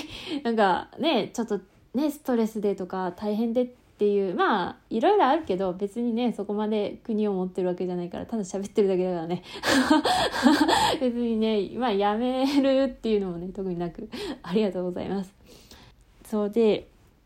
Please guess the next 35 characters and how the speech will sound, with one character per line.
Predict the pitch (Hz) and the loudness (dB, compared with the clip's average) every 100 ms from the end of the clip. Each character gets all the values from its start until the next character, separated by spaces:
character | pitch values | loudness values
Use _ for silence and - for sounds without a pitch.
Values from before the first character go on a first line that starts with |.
| _ _ _ | _ _ _
で | 339 | 6
も | 254 | 6
か | 240 | 6
と | 415 | 4
い | 302 | 2
っ | |
て | 208 214 | 0 -4
さ、 | 220 190 - | 0 0 -2
ま | 220 | -4
あ、 | 220 | -4
次 | - 339 427 | -2 2 4
の | 392 | 6
目 | 220 233 | 4 2
標 | - 240 220 185 | 0 0 0 0
っ | - - - - _ - _ | -4 -20 -20 -20 _ -20 _
て | 254 | 0
い | |
う | 240 | 2
の | 214 | 2
も | 185 | 2
な、 | 180 180 185 185 185 - _ _ _ _ _ _ _ _ - | 0 -2 -2 -4 -6 -10 _ _ _ _ _ _ _ _ -16
そ | - - - - - - - - - - - - - - - 453 480 | -10 -10 -12 -18 -20 -20 -20 -20 -12 -10 -10 -10 -10 -12 -2 0 0
ん-、 | 247 | 4
ど | 403 | 6
う | 494 466 | 8 6
な | |
ん | 302 | 6
だ | 240 | 4
ろ | |
う | 220 | 2
ね。 | 220 | 4
な | 381 | 4
ん | 494 | 6
か | 254 | 6
ね、 | 226 185 - | 4 0 -8